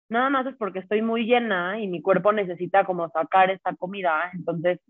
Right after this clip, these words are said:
claro que no es un T C A". Y bueno, después de tres meses en Canadá, me reventé, tanto patinar, no me estaba cuidando, no estaba comiendo, me desgracié la rodilla, llegué a México a competir en el nacional.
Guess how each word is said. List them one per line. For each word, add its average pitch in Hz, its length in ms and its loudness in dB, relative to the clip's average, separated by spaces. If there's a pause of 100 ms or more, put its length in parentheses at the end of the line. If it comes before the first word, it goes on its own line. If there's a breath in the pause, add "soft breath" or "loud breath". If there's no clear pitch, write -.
claro 196 240 6
que 185 80 -2
no 165 120 -4
es 156 80 -12
un 165 100 -8
T 151 120 -8
C 156 100 -6
A". 160 180 0 (720)
Y 202 120 6
bueno, 202 320 6 (560 soft breath)
después 208 320 2
de 254 120 4
tres 233 280 4
meses 208 300 -2
en 180 120 -6
Canadá, 175 640 2 (1200)
me 190 340 -2
reventé, 208 840 2 (1200)
tanto 208 240 2
patinar, 202 840 0
no 202 220 -6
me 233 140 -8
estaba 214 280 0
cuidando, 190 520 -2
no 196 100 -6
estaba 190 380 0
comiendo, 180 560 -2
me 180 160 -10
desgracié 170 580 2
la 208 120 4
rodilla, 175 640 0 (280)
llegué 180 260 2
a 196 80 6
México 202 380 -2
a 180 80 0
competir 165 380 -2
en 185 140 -2
el 170 120 -2
nacional. 170 640 0